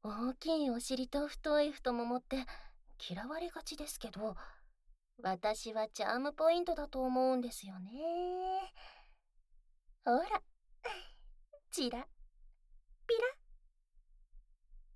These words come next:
ラ。ムチ、ムチ。いい体してるでしょ、私。はしたなくなんかないですよ。大好きなご主人様のためなら、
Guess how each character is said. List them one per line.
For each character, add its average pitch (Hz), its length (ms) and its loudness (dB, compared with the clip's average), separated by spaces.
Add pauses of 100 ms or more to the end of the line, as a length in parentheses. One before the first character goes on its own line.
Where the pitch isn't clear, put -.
(160)
ラ。 339 60 -2
ム 269 140 0 (140)
チ、 311 160 -6
ム 302 80 -12 (880)
チ。 - 140 -4 (1800)
い 311 380 2
い 320 80 -8
体 262 480 2
し - 120 -8
て 240 120 4
る 302 120 0
で 440 140 0
し - 160 -6
ょ、 294 40 -4 (480)
私。 311 480 -6 (2750)
は 220 220 0
し - 160 -10
た 269 120 0
な 311 140 4
く 330 140 2
な 254 120 -2
ん 214 100 -10
か - 140 -10
な - 260 -2
い 480 80 -2
で 285 80 -10
す - 160 -8
よ。 202 60 -16 (1200)
大 240 340 4
好 - 120 -8
き 254 120 -6
な 208 140 -8
ご 190 140 -4
主 254 140 2
人 294 220 2
様 214 240 -10
の 180 120 -14
た 202 160 -6
め 208 120 -2
な 330 140 0
ら、 226 220 -6